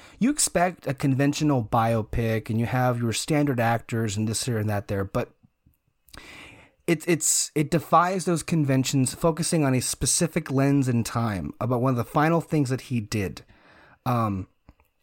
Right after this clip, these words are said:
and more than just being important in the sense of it has an important tale to tell, the performance in and of itself, um, Daniel Day-Lewis is not playing a character. He becomes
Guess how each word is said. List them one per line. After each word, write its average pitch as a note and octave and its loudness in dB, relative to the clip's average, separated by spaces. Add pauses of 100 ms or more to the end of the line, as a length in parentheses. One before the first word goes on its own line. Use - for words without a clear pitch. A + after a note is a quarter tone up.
(220)
and D#3+ 4
more G#3 4
than G#3 2
just D#3+ -4
being E3 4
important B2+ 0
in A2+ 2
the A2 0
sense B2 -2
of A2+ -4 (320)
it A2 -2
has B2 0
an A#2+ 2
important A2 -2
tale C3+ 0
to G#2+ -6
tell, B2+ -4 (480)
the - 0
performance F3+ 0
in E3+ 0
and C#3 2
of A2 -2
itself, - -4 (520)
um, A2 0 (200)
Daniel F#3 2
Day-Lewis D3 2
is G#2+ -4
not A#2 0 (420)
playing C3 0
a G#2+ -2
character. A#2+ -2
He - -2
becomes B2+ -2